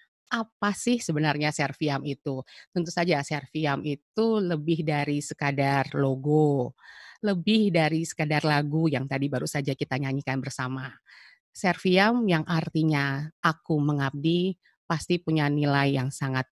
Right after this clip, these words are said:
penting, nilai yang sangat luar biasa. Nah, bagaimana para alumni mengimani,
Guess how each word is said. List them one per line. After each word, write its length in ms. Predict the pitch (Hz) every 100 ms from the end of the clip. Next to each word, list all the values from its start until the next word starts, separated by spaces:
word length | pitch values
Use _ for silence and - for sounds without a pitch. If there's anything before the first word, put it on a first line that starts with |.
| -
penting, 560 | 135 - 165 190 175
nilai 320 | 156 143 139
yang 60 | 135
sangat 260 | 139 139 143
luar 240 | 139 135
biasa. 480 | 139 131 - 135 123 - - - - _ -
Nah, 320 | 160 135 123 120 - _ _ -
bagaimana 720 | 190 202 214 226 254 247 156 123
para 240 | 139 147 151
alumni 640 | 151 156 156 156 190 311 359 _ - _
mengimani, 800 | 165 147 165 151 151 170 180 131